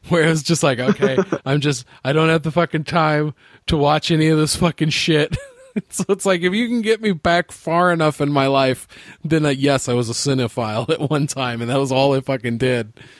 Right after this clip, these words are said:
Speaker 1: But it's kinda sad. My lack of free time now. <laughs> I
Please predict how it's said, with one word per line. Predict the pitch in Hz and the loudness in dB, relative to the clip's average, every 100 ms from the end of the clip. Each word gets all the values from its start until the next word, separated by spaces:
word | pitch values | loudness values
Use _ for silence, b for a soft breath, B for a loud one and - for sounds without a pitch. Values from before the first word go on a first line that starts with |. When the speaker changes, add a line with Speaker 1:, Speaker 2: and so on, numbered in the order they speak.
| B B B _ | B B B _
Speaker 1:
But | 120 | -4
it's | 113 117 113 | -2 -4 -6
kinda | - 101 | -8 -8
sad. | 98 - 104 101 101 - _ _ _ | -6 -4 -2 -4 -6 -14 _ _ _
My | 147 | 2
lack | 135 123 120 | 4 2 0
of | 120 | -4
free | - 117 113 | -4 -4 -2
time | 117 107 104 | -2 -4 -4
now. | 107 104 104 _ _ _ _ _ _ _ _ _ _ | -4 -6 -10 _ _ _ _ _ _ _ _ _ _
<laughs> | _ _ _ _ _ - _ | _ _ _ _ _ -20 _
I | - | -6